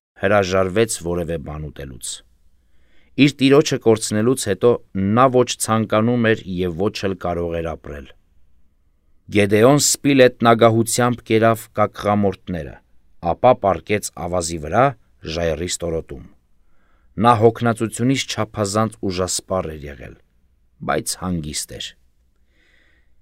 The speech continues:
Հերբերթը մոտեցավ նրան ու ասաց. «Մենք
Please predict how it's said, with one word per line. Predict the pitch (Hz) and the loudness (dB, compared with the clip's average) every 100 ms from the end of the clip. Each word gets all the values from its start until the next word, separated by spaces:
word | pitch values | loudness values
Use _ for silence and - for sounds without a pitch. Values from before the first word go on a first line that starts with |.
| _ | _
Հերբերթը | - 139 123 123 - 113 | 2 4 4 4 2 2
մոտեցավ | 101 - 87 - 87 | 2 0 -4 -2 -2
նրան | 85 80 82 80 | -2 -4 -6 -6
ու | |
ասաց. | 71 - - - - - _ _ _ _ _ _ _ _ _ _ _ _ _ | -8 -8 -10 -12 -16 -16 _ _ _ _ _ _ _ _ _ _ _ _ _
«Մենք | 95 143 160 | 2 4 2